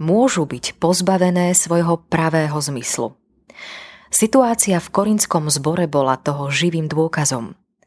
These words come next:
V zbore sa neustále odohrávalo niečo, čo sa pokladalo za večeru Pánovu.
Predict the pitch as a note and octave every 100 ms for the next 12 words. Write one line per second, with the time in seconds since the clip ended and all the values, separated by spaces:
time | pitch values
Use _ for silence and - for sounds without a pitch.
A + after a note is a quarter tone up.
0 | _ - - _ D3 C#3+ D3+ D3 - D3
1 | C#3 C3 D#3 D3+ C#3+ - A#2 A#2+ - C#3+
2 | D3 D3 C#3 C3 B2 B2+ C3 C3 - F#3
3 | G3+ _ - - - _ - A3+ B3+ A3+
4 | G3 G3 G#3 F#3+ F3+ E3+ D#3 C#3+ C3 C#3+
5 | C#3+ - E3 F3 E3+ E3 D#3 C3+ C3 B2+
6 | B2